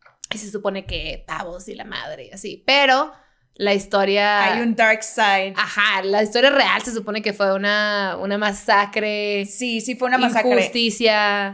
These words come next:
Speaker 2: En mil seiscientos veintiuno fue la, el primer Thanksgiving, ¿verdad?
Speaker 1: El primer Thanksgiving.
Speaker 2: Sí.
Speaker 1: Ajá.
Speaker 2: En, hay otra,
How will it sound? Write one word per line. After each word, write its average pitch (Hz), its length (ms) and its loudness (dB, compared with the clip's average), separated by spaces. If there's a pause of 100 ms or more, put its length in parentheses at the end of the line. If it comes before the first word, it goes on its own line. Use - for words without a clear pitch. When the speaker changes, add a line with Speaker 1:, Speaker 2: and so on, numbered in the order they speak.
(120)
Speaker 2:
En 285 220 -2
mil 330 140 -6
seiscientos 370 440 -6
veintiuno 269 520 -4
fue 302 160 -6
la, 302 220 -8
el 226 120 -10
primer 220 280 -6
Thanksgiving, 226 480 -12
¿verdad? 165 220 -10
Speaker 1:
El 190 60 -6
primer 180 260 -10
Thanksgiving. 247 500 -10
Speaker 2:
Sí. - 40 -20 (160)
Speaker 1:
Ajá. 214 300 -18
Speaker 2:
En, 233 540 -2
hay 247 240 2
otra, 277 280 2